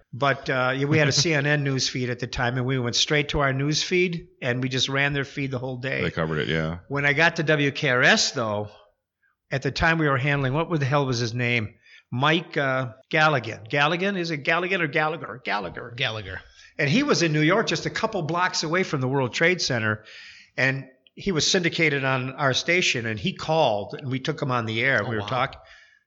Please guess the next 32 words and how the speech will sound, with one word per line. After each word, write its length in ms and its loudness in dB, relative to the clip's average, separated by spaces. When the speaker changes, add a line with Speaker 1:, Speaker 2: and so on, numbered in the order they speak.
Speaker 1:
talking 320 2
to 100 -4
him 80 -6
what 140 4
happened, 380 2
and 100 -6
he 40 -6
gave 180 -2
us 100 -4
a 40 0
pretty 340 0
good 180 0
running 320 0
account 460 -4
of, 140 -8
you 100 -6
know, 320 -6
Speaker 2:
Yeah. 100 -4
Speaker 1:
what 160 4
was 180 0
going 300 2
on 280 2
there. 180 -6
And 120 -6
that 120 6
was 140 -6
the 120 -2
day 300 2
of 180 0
nine 240 -4
eleven. 440 -12
Speaker 2:
Wow. 200 -8